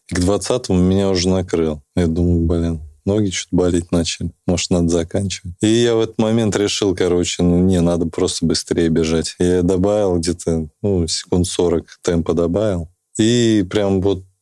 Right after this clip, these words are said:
э, поймал то ощущение, которое вот в самом начале было на вот этих половинках, марафоне, когда ты именно ощутил прям полную, полноту боли, принял её, и вот он и прям,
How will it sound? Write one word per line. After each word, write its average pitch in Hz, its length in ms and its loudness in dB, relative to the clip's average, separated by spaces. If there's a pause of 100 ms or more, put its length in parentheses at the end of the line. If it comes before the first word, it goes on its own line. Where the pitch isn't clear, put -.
э, 110 240 0
поймал 107 540 0
то 101 140 0
ощущение, 107 600 0
которое 92 420 0
вот 90 200 0
в - 40 -6
самом 92 280 0
начале 90 460 0
было 95 340 0
на 85 180 0
вот 82 200 -2
этих - 280 -2
половинках, 101 680 0
марафоне, 87 560 0
когда 92 260 2
ты 92 220 -2
именно 90 440 2 (260)
ощутил 101 680 0 (100)
прям 92 300 0
полную, 92 600 0
полноту 101 760 2
боли, 104 460 0 (280)
принял 117 520 2
её, 87 320 0 (120)
и 98 80 0
вот 101 280 0
он 98 220 2
и 98 60 -2
прям, 92 460 0